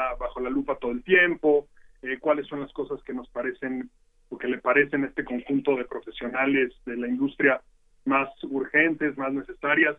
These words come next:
y también más posibles, ¿no? Porque eso tampoco hay que olvidarlo.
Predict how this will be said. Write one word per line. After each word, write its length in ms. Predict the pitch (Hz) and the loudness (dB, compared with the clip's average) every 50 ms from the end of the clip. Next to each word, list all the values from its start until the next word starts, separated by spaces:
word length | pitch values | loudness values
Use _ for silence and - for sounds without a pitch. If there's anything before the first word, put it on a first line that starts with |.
| _ _ _ _ | _ _ _ _
y 80 | - 151 | -16 -12
también 300 | - 139 135 139 170 196 | -10 -8 -6 -4 -4 -4
más 160 | 185 151 - - | -4 -6 -8 -10
posibles, 600 | _ 113 - - _ 131 135 127 113 110 104 - | _ -20 -20 -18 _ -12 -12 -10 -10 -12 -12 -10
¿no? 140 | 113 117 123 | -8 -8 -6
Porque 300 | 127 131 117 - - 117 117 | -4 -6 -8 -6 -6 -6 -6
eso 200 | 117 - 135 131 | -2 -2 -2 -2
tampoco 320 | 127 117 110 123 117 120 | -2 -6 -6 -6 -6 -6
hay 80 | 120 - | -6 -6
que 80 | - 110 | -8 -14
olvidarlo. 500 | 104 - - 107 104 104 - - - | -16 -16 -16 -12 -12 -10 -10 -12 -14